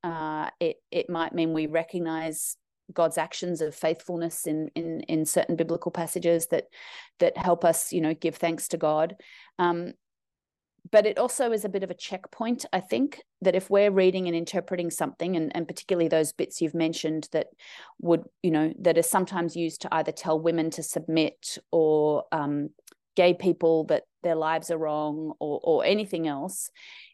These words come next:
if that interpretation is not actually loving and building up someone, it is at odds with Scripture itself. Um, it is at, at odds with what Augustine called the goal of Scripture,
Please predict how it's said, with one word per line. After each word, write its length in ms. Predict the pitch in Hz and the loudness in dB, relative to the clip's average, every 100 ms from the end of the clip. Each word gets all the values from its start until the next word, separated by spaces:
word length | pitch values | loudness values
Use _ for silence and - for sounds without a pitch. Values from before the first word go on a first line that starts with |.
| _ _ _ _ - | _ _ _ _ 2
if 220 | 208 208 | 4 6
that 180 | 220 262 | 6 8
interpretation 920 | 285 262 220 214 196 208 202 185 170 | 6 6 0 0 0 0 0 -2 -4
is 180 | 170 160 | -4 -2
not 220 | 170 175 | -2 0
actually 380 | 170 - 185 175 | -2 -4 -4 0
loving 500 | 156 156 165 160 160 - | 2 2 2 -2 -4 -4
and 160 | 151 | -4
building 320 | 151 156 151 151 | 0 0 0 -2
up 160 | - | -2
someone, 480 | - 175 190 247 339 - _ - _ _ - | -6 -4 -2 0 0 -2 _ -20 _ _ 2
it 140 | 175 | 4
is 120 | 175 | 4
at 120 | 170 | 2
odds 300 | 156 156 151 - | 2 0 -4 -10
with 160 | 156 | -10
Scripture 420 | - - - - | -6 -6 -4 -6
itself. 560 | - - 135 110 - - - _ _ _ _ | -4 -4 -2 -2 -4 -14 -20 _ _ _ _
Um, 300 | 156 143 147 - | -2 0 -2 2
it 120 | 165 | 2
is 140 | 156 | 4
at, 140 | 160 165 165 | 2 2 2
at 160 | 160 - | 2 4
odds 260 | 165 165 - | 2 2 -2
with 200 | 160 - | -2 0
what 140 | - - | 0 0
Augustine 520 | 156 185 - 170 160 | 0 0 -2 -6 -6
called 260 | 156 147 | -4 -4
the 60 | 143 | -4
goal 280 | 147 147 147 | 0 2 2
of 100 | 131 | -4
Scripture, 560 | - - - - - | -8 -8 -8 -10 -10